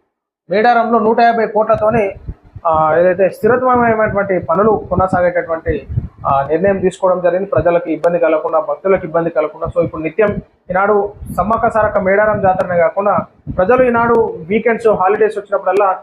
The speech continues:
భారీ ఎత్తున అక్కడికి చేరుకుంటున్నారు. కాబట్టి ఈనాడు మంచి ఒక, ఆ, క్షేత్రంగా భక్తులు అక్కడికి రావడం జరుగుతూ ఉంది. కాబట్టి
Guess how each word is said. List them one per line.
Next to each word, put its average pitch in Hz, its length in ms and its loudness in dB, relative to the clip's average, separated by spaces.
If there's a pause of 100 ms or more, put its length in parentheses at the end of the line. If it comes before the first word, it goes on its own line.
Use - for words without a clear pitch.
(120)
భారీ 180 200 2
ఎత్తున 196 200 0
అక్కడికి 160 360 -4
చేరుకుంటున్నారు. 160 540 -4
కాబట్టి 147 300 -8 (360)
ఈనాడు 208 200 0
మంచి 226 320 0
ఒక, 226 300 0 (380)
ఆ, 151 340 2 (100)
క్షేత్రంగా 247 720 0 (680)
భక్తులు 185 280 2
అక్కడికి 202 340 0
రావడం 180 360 2
జరుగుతూ 170 300 0
ఉంది. 160 180 -2
కాబట్టి 156 520 -2